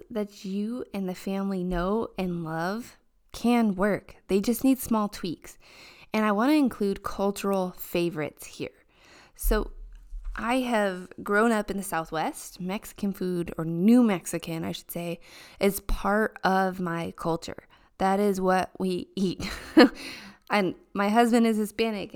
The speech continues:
Like, half my family's Hispanic. That's just what we do and know and love. And with that,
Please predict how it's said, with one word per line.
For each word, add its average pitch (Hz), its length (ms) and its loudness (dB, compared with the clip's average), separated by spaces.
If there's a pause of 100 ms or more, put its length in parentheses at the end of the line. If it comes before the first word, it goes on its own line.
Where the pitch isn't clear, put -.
Like, - 140 -12
half 240 260 2
my 240 140 4
family's 233 420 0
Hispanic. 202 520 -6
That's 202 200 -4
just 226 160 -6
what 202 140 -2
we 202 80 -2
do 214 260 -2
and 185 200 -2
know 180 260 -2
and 170 220 -8
love. - 340 -10 (800)
And 185 480 0 (220)
with 196 220 0
that, 185 280 -8